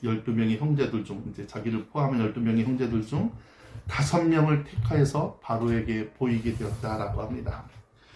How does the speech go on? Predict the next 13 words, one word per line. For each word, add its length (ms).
왜 180
다섯이냐? 840
이 100
당시 440
애굽에서의, 1500
애굽에서 640
있어서의 460
가장 360
중요한 360
숫자가 420
다섯이라는 800
숫자라고 540
합니다. 460